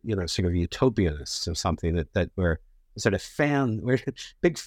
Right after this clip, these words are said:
fans of technology. We're big, we, we, we, um,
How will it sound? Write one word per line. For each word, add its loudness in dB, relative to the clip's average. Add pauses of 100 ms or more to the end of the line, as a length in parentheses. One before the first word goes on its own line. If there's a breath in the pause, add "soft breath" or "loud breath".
(120)
fans 2
of -8
technology. -2
We're -2
big, 2
we, 0
we, 2 (560)
we, 2
um, -2